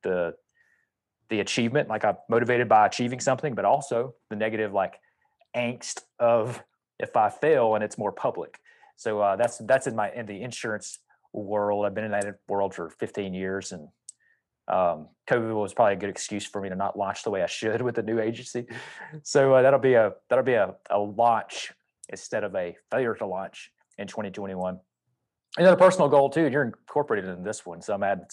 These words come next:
fuel to your fire. But it's to, uh, to build a house. We got some land. Uh, we live in a tiny little house right now 'cause we moved to where we wanted to be,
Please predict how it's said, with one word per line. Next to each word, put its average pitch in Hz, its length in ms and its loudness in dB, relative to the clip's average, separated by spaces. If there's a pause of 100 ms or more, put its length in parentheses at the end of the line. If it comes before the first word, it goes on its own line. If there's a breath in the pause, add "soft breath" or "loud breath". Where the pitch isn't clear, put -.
(120)
fuel 101 200 -6
to 87 80 -10
your 98 100 -4
fire. 92 400 -2 (500 soft breath)
But 123 120 6
it's 120 160 2
to, 123 260 4
uh, 110 120 6
to - 160 -4
build 143 200 6
a 110 60 6
house. 120 340 4
We 131 60 -2
got 120 120 0
some 101 140 -10
land. 139 460 0 (720)
Uh, 90 100 -2
we 104 120 -6
live 107 120 -4
in 90 60 -8
a 90 40 -10
tiny 127 280 -6
little 117 160 0
house 117 300 2
right 104 120 2
now 120 200 0
'cause - 120 -8
we 101 180 -8 (540)
moved 117 380 -6
to - 80 -10
where 110 140 2
we 104 120 -2
wanted 107 340 -2
to 90 100 -10
be, 113 480 -6